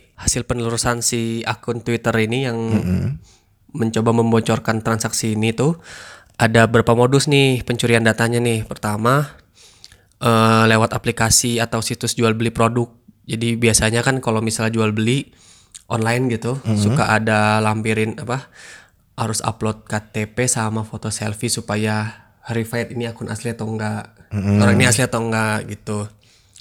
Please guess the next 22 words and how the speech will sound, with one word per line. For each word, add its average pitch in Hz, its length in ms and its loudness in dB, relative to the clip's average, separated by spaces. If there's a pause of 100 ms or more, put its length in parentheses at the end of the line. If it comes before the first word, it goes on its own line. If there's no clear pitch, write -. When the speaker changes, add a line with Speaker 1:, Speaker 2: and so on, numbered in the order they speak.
(440)
Speaker 1:
Terus 120 160 -2
yang 120 160 -2
kedua 113 640 2
dengan, 127 480 -2
eh, 117 320 0
membuat 117 400 2
situs - 400 -4
lowongan 113 400 0
kerja 117 240 0
palsu. 113 400 0
Nah, 113 160 0
ini 135 160 -2
bahaya 113 240 -2
juga 123 240 -4
sih. 120 240 -8
Speaker 2:
Situs - 320 -6
lowongan 113 320 0
kerja 110 240 0
palsu. 110 480 -2
Speaker 1:
Baik 135 240 4
itu 147 240 0
k-, - 160 -10